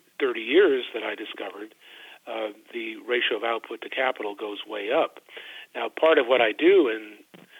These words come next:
uh, one of the chapters of the new book is I try to remeasure the capital in ways that solve some of that mystery, but it, only about half of that puzzle is ultimately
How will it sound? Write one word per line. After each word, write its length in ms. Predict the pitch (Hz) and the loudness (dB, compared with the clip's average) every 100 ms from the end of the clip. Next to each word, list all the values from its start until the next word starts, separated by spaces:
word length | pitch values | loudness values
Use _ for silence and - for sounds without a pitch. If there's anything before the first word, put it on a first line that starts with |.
| - - | -20 -14
uh, 160 | 113 | -10
one 180 | 107 117 | -6 -6
of 60 | 107 | -4
the 80 | |
chapters 520 | - 127 117 - 107 104 | 0 2 2 -2 -10 -10
of 100 | 104 | -12
the 60 | 107 | -14
new 200 | 104 98 | -14 -4
book 320 | 147 156 107 - - - - - | 4 4 2 -8 -18 -18 -18 -10
is 300 | 113 143 139 131 | 0 2 2 0
I 120 | 120 - | -4 0
try 300 | 143 131 127 - | 2 4 2 -2
to 300 | 117 107 107 - _ _ _ 110 113 | -4 -4 -10 -16 _ _ _ -20 -4
remeasure 760 | 151 147 131 156 139 104 98 - - - - - - | -2 0 2 2 2 -2 -8 -16 -20 -20 -20 -20 -16
the 80 | 117 | -4
capital 600 | 143 123 120 110 104 101 - _ - - - | 0 0 -2 -6 -8 -12 -18 _ -20 -20 -14
in 220 | 123 120 | -12 -4
ways 280 | 120 120 120 110 | 2 2 2 -4
that 80 | - - | -12 -4
solve 280 | 160 147 135 113 | 2 2 2 -2
some 120 | 113 | -8
of 80 | 107 | -8
that 180 | 107 104 | -10 -6
mystery, 460 | 170 - - 98 110 | -6 -6 -8 -12 -10
but 140 | - | -8
it, 80 | 120 | -4
only 300 | 135 160 180 | -2 -2 -2
about 220 | 147 123 | 0 0
half 240 | 117 139 143 | 2 0 0
of 100 | 117 | -6
that 200 | - - | -10 -10
puzzle 400 | - 120 98 92 95 - - - - | -8 -8 -10 -16 -18 -20 -18 -18 -14
is 120 | - - | -10 -6
ultimately 520 | 123 - 117 - | -6 -6 -12 -14